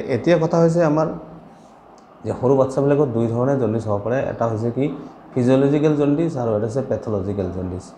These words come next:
যে pathological জণ্ডিছ আমাৰ আকৌ direct, indirect দুটা আছে, হা। যে আমি এতিয়া physiological <clears throat> কজেছ অফ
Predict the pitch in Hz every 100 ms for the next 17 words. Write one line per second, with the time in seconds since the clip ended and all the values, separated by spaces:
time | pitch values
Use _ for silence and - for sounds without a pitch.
0 | - - - - 101 - - 147 151 156
1 | 165 156 131 135 143 131 131 131 127 107
2 | 98 110 123 113 110 101 104 151 170 123
3 | 117 110 92 131 196 - 202 180 95 98
4 | - - - - - 107 - 120 120 120
5 | 139 139 135 151 156 156 160 160 - -
6 | - - 110 110 110 123 143 151